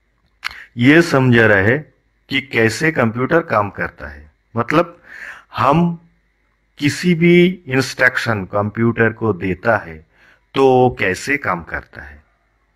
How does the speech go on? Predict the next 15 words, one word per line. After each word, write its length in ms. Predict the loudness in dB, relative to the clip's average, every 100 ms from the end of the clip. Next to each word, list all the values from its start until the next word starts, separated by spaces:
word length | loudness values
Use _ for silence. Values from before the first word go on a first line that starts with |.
| _ -14
समझ 500 | -2 2 2 2 -2
लीजिए 440 | -2 0 0 0 -2 -16 -20 -6
कि 120 | 0
आपको 640 | 0 0 0 4 6 6 2
समझाने 580 | 0 -2 2 2 0 0
के 120 | -2
लिए 320 | 0 -2 -4 _ _ -12
मैं 240 | -2 0 0 -2 -10 _ _ _ _ -4
एक 280 | -4 -4 -10 _ -20
सरल 400 | -4 0 4 2
सा 180 | 2 -2
बात 220 | 0 -2
बोल 220 | -4 -16
रहा 140 | -14 -16
हूँ। 160 | -18